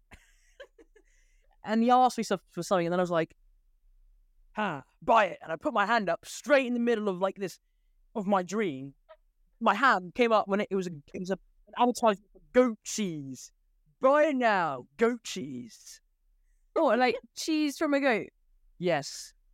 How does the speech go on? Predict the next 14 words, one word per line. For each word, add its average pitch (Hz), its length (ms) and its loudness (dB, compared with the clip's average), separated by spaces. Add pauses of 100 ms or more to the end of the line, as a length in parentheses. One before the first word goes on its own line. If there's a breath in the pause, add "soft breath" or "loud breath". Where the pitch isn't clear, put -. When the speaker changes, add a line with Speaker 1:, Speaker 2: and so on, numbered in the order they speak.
(140)
Speaker 1:
goat 160 220 -2
cheese. - 480 -12
Joke. 214 220 4
Speaker 2:
Wait, 330 180 4
so 320 240 2 (360)
Wait, 330 260 2
so 330 200 2
all 381 120 2
these 359 220 -2
goats 349 420 -2
that 254 140 4
had 262 140 0
been, 277 100 -2
like, 262 120 2